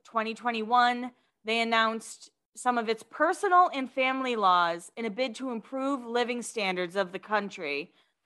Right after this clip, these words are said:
One of the biggest amendments was the news that unmarried couples can now live together.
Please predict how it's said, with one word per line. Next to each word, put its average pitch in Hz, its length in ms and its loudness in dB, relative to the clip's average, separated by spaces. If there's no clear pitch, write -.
One 277 160 4
of 320 60 6
the 311 80 2
biggest 285 320 0
amendments 262 520 0
was 220 200 -2
the 220 100 -2
news 226 300 0
that 220 200 2
unmarried 262 600 2
couples 233 360 -4
can 226 200 -6
now 196 180 2
live 233 260 0
together. 240 540 2